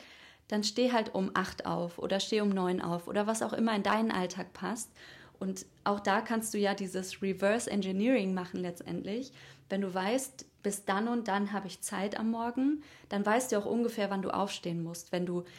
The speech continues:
deine Morgenroutine einmal so durchgespielt hast und ungefähr weißt, wie lange brauche ich am Morgen, um diese Sachen alle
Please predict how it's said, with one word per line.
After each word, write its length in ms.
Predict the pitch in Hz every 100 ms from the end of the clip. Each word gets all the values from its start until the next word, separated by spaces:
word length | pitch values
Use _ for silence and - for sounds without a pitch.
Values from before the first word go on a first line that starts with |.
| -
deine 200 | - 190
Morgenroutine 680 | 190 190 202 185 190 214 196
einmal 240 | 185 185 185
so 120 | 208
durchgespielt 720 | 247 262 220 - 208 208 208
hast 180 | 202 208
und 100 | -
ungefähr 400 | 208 208 202 190
weißt, 320 | 185 202 -
wie 60 | 190
lange 220 | 190 202
brauche 320 | 208 220 220
ich 120 | 214
am 140 | 196 190
Morgen, 360 | 196 190 190 - - - -
um 120 | 202
diese 280 | 202 208 208
Sachen 440 | 196 196 208 196
alle 360 | - 190 196